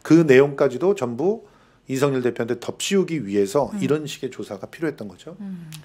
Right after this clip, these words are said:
Speaker 1: 자, 넘겨보면은 거래 약정서가 여기서 나온 거래 약정서예요. 정창조가 이 거래 약정서까지 증거 자료로 첨부를 해주면서 안길준에게 무죄, 에, 그 모든 그런 그 무죄로 만드는 조작들을 다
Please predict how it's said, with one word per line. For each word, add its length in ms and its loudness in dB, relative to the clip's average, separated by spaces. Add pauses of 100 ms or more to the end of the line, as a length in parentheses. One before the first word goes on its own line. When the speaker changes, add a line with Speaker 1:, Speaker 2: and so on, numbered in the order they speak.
(400)
Speaker 1:
자, 360 -2
넘겨보면은 640 -4 (520)
거래 320 10
약정서가 520 4
여기서 260 6
나온 220 4
거래 200 2
약정서예요. 520 -10 (160)
정창조가 800 2
이 120 0
거래 300 4
약정서까지 1040 0 (420)
증거 320 2
자료로 320 2
첨부를 400 -2
해주면서 580 0
안길준에게 720 -2
무죄, 680 2 (480)
에, 240 -10 (420)
그 340 -12
모든 540 4
그런 320 -4 (600)
그 200 -12 (600)
무죄로 360 4
만드는 300 0
조작들을 400 -4
다 100 -12